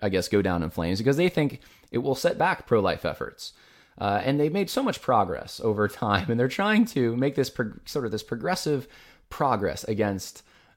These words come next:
Planned Parenthood and abortion. Again, do the thought experiment. Go back to something that you think is a real injustice. I usually pick Nazi Germany just 'cause everyone seems to be able to agree on it. But, uh, you know, we're, I'm gonna pick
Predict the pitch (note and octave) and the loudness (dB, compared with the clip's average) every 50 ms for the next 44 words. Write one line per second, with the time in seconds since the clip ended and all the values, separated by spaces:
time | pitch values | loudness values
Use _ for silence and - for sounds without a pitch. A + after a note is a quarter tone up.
0 | - _ _ - B2+ B2 A#2+ G2+ - G#2+ A2 G#2 - G2 G2 F#2+ F#2 - G#2 G#2 | -20 _ _ -2 0 0 0 2 2 0 0 0 0 0 -2 -2 -2 -2 -4 -6
1 | G2 F#2+ F2 A2+ A#2+ B2 A#2 - - - - - - - _ _ _ _ _ _ | -6 -4 -2 0 0 0 0 -2 -6 -10 -12 -14 -16 -20 _ _ _ _ _ _
2 | _ _ _ _ _ _ _ _ _ _ _ _ _ _ _ _ _ _ - - | _ _ _ _ _ _ _ _ _ _ _ _ _ _ _ _ _ _ -8 -4
3 | - C#3 F#3 F3 A#2 G#2+ C3 C3+ F#3 F3+ - G3+ A#3+ A#3+ A3 - - - D3+ D3+ | -2 0 2 2 4 4 4 4 4 2 2 2 2 2 0 -2 -2 -2 0 0
4 | D3+ D#3 D#3 D#3 D3+ D3 - - - - F3 - - F3 F3+ F3 - - - - | 0 0 0 0 -2 -4 -8 -16 -8 -4 -2 0 2 2 2 0 -2 -4 -2 0
5 | F3 E3+ E3+ F3 E3+ E3+ E3 - E3 D#3+ E3 E3 D#3+ D#3 D#3+ D#3+ - - E3 D3+ | 2 4 4 4 2 2 0 -2 -2 -2 0 0 0 0 0 -2 -2 -2 -2 -2
6 | E3 D3+ C#3 D3+ C#3+ C#3+ D#3 D#3+ D#3 C#3+ - A#2+ G#2+ - - C3+ C3+ - A2 A2 | -2 -2 0 0 0 2 2 4 2 2 2 0 -2 0 -2 -2 0 2 2 2
7 | B2+ C3+ C#3+ D#3 C#3 - D3+ - C#3+ C#3 C#3+ - - C3+ G#2 A#2+ C3+ D3 D3 A#2+ | 4 2 2 0 0 0 0 0 0 0 -2 0 -2 -4 0 2 2 2 4 2
8 | A2+ B2 A2+ G#2+ - - G#2 G#2+ A2 B2 A#2+ A#2 A#2+ A2+ - - A#2 A2 - - | 2 0 -2 -4 -6 -2 -2 0 2 2 2 2 0 0 0 -2 -4 -2 -2 -4
9 | G2 G#2+ A2 A2+ G#2+ G#2 G2 G2+ G2+ G#2+ C3 F3 G3+ C3+ F2+ E2+ E2+ G#2 C3+ D3+ | -2 0 0 0 0 0 -2 -2 0 2 2 4 4 4 2 0 -2 -4 -6 -6
10 | D3+ - B2 A#2 A2+ - - - _ _ _ _ _ _ _ _ - A2 A#2+ B2 | -4 0 2 2 2 0 -2 -8 _ _ _ _ _ _ _ _ -6 -4 -2 -2
11 | A#2+ - - D3 D#3 C3 A#2+ - - _ _ _ _ _ - - G3+ C#3+ B2+ C3 | -2 -2 -2 0 0 0 -2 -4 -10 _ _ _ _ _ -20 -20 -20 -20 -20 -8
12 | C3+ D3+ C#3+ E3+ - - A2+ C#3 F#3 G#3+ E3+ - - C3 - - - | 0 2 2 2 2 2 2 2 4 4 2 4 2 0 0 0 -8